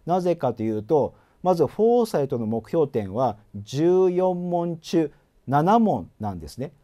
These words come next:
で、これはですね、確かに正直言いまして、素直に申し上げますと低いんです。ただこの低さにも理由があります。なぜかというと、確かにですね、他の学校では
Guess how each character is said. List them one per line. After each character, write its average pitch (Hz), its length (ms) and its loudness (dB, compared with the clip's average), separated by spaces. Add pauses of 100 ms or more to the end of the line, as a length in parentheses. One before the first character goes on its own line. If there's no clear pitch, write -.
(420)
で、 - 80 0
こ 185 220 2
れ 240 80 12
は 214 60 10
で - 40 -10
す 143 60 0
ね、 123 60 -2
確 208 300 -2
か 156 80 0
に 117 140 -2
正 190 340 4
直 202 220 0
言 123 160 -4
い 123 40 -2
ま 127 120 0
し - 80 -12
て、 135 320 2 (300)
素 - 260 -4
直 175 280 2
に 110 120 -2
申 131 340 -2
し - 40 -14
上 151 140 -4
げ 151 100 -2
ま 160 120 -4
す - 120 -16
と 117 200 -2 (160)
低 - 380 -4
い 156 40 0
ん 120 40 -4
で 73 80 -10
す。 - 140 -20 (500)
た 190 140 2
だ 175 120 4
こ 151 160 2
の 147 140 2
低 - 380 -4
さ 180 180 0
に 190 100 0
も 185 200 4
理 107 220 -2
由 143 240 6
が 135 60 2
あ 127 60 2
り 120 60 -2
ま 110 120 -2
す。 - 160 -18 (240)
な 175 120 0
ぜ 190 120 0
か 156 140 0
と 127 80 -6
い 120 60 0
う 107 120 0
と、 147 180 2
確 226 260 -4
か 220 80 4
に 156 60 0
で 143 60 -4
す 139 80 -4
ね、 123 80 -2
他 160 260 -2
の 185 120 -2
学 175 240 -4
校 190 180 -6
で 190 100 2
は 120 220 0